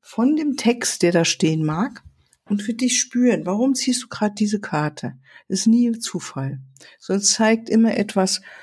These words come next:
über dich. Es sagt was über dich. Und diese Hinweise für dich herausfinden und, äh, dich, ähm, und dann kommst du mehr zur inneren Klarheit.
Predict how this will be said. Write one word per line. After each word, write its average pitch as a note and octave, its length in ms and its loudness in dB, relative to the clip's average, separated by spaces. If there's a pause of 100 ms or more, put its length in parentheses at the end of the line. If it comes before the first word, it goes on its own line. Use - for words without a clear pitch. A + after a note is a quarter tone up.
(440)
über G3 260 4
dich. F#3 440 0
Es - 200 -4
sagt G3 380 -2
was D#3+ 160 -4
über E3 260 -8
dich. - 500 -8 (640)
Und F#3 220 0
diese B3+ 220 2
Hinweise G#3 640 2
für F#3+ 140 -4
dich B3+ 340 -2
herausfinden G3+ 800 2
und, F#3 420 -4 (140)
äh, F3 120 -4
dich, F#3+ 320 -6 (680)
ähm, E3 520 -2
und E3+ 180 -6
dann G3+ 220 4
kommst F#3+ 360 -2
du F#3 60 0
mehr E3+ 280 2
zur - 160 -4
inneren E3+ 280 -2
Klarheit. C#3+ 840 -8